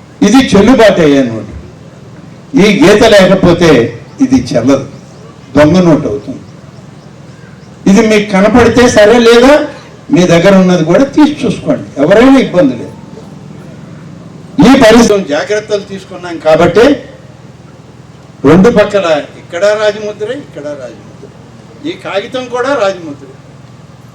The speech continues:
ఎవరి ఫోటోలు లేవు, ఒక్క యజమానురాలు ఫోటో తప్ప. ఆ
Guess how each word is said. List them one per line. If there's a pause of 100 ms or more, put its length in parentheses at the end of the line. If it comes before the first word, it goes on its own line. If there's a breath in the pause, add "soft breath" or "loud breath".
(680)
ఎవరి (100)
ఫోటోలు
లేవు, (540)
ఒక్క (120)
యజమానురాలు
ఫోటో (120)
తప్ప. (1900)
ఆ